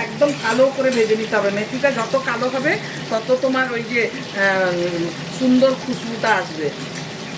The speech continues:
তাই এই যে হয়ে গেছে, এবার আমি তেঁতুল জলটা দিয়ে দেবো। অনেক বেশি তেঁতুল জল দেবো না, কেননা বেশি টক হয়ে যাবে।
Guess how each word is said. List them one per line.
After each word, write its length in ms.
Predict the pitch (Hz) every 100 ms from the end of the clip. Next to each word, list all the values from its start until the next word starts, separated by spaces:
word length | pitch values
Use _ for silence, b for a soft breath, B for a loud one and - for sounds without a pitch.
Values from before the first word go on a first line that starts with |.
| - - - - -
তাই 160 | - 165 - - - 139 147 - - - - - 190
এই 60 | 196
যে 80 | 196
হয়ে 160 | 202 208
গেছে, 240 | 214 214 285 381 202
এবার 160 | 202 208
আমি 100 | 208 214
তেঁতুল 260 | 190 208 202
জলটা 260 | 196 185 190
দিয়ে 140 | 190 180
দেবো। 160 | 175 165 170 - - - - - - - - - - - - - - - - - 220
অনেক 160 | 254 277 277
বেশি 160 | 285 269
তেঁতুল 240 | 262 269 254
জল 100 | 254 233
দেবো 140 | 220 220
না, 60 | 277
কেননা 260 | 233 226 226 208
বেশি 160 | - 226
টক 180 | 226 196 175
হয়ে 180 | 208 190
যাবে। 160 | 185